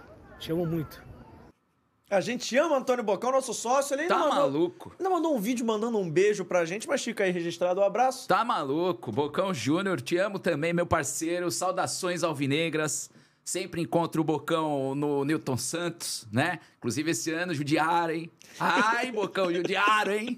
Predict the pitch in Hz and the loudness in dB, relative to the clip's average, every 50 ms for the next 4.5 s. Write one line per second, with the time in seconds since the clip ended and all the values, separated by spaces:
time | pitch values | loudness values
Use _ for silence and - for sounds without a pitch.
0 | - - 151 175 180 - 240 240 247 196 202 180 180 180 190 185 175 - - 208 | -2 0 0 0 0 -2 -8 -4 -2 0 0 0 0 2 2 2 2 2 -4 -6
1 | - - - 190 175 175 - 202 190 175 - 175 - 170 165 180 226 233 180 185 | -8 -4 0 0 0 2 2 0 0 0 -4 -2 0 0 0 0 -2 -2 -2 -2
2 | 180 - - 180 185 - 180 175 170 - 180 180 175 175 147 165 160 - 151 143 | -2 -2 -4 -4 -4 -2 -2 -2 0 0 0 0 0 0 0 0 -2 0 -2 -2
3 | - - 190 214 214 190 190 170 - - - - - - - - - - - 151 | 0 0 0 0 2 0 -2 -4 -4 -14 -18 -18 -16 -16 -16 -16 -2 2 2 2
4 | 160 175 185 185 180 180 170 151 113 110 | 4 6 6 6 6 4 2 0 0 -2